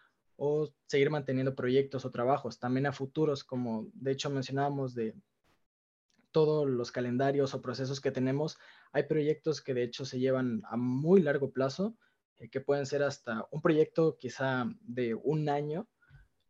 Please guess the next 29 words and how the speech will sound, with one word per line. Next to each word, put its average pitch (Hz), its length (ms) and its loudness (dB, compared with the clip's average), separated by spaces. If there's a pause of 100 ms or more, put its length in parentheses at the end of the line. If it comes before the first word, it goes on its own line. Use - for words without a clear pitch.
que 165 380 4 (160)
se 139 140 0
puede 151 180 4
retomar 139 400 2
desde, 123 520 0 (600)
ponen-, 147 320 -4 (220)
poniendo 143 240 -2
un 156 80 0
ejemplo, 143 340 0
desde 131 300 2
hoy, 147 280 6 (520)
y 160 260 6
trabajamos 151 500 2
con 147 120 -4
alguna 139 260 -2
marca 143 460 -4 (120)
que 147 160 -2
se 147 120 -4
puede 143 200 -4
llevar 139 260 -2
a, 123 300 -2 (260)
quizá 135 220 -4
hasta 139 240 -2
el 131 140 -2
dos 127 160 -4
mil 143 160 -4
veintitrés, 143 680 -2 (720)
pero 170 280 8
con 139 720 -4